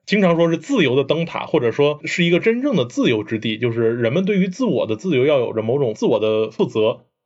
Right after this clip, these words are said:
所以后来就会在人文社科界经常流传一些基本的观点，比如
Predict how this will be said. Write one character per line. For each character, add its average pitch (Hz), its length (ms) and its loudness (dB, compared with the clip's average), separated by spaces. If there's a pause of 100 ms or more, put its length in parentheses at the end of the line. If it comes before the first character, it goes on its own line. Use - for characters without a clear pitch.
(220)
所 247 200 2
以 131 300 0
后 - 260 2
来 139 160 4
就 160 200 0
会 151 120 2
在 139 300 4
人 123 320 0
文 165 80 0
社 160 140 0
科 156 120 2
界 147 140 0
经 139 160 -2
常 143 100 0
流 120 160 0
传 123 260 -2
一 127 60 -2
些 120 320 0
基 135 140 -6
本 127 100 -2
的 107 80 -6
观 123 160 0
点， 117 100 -2
比 107 80 -4
如 117 280 0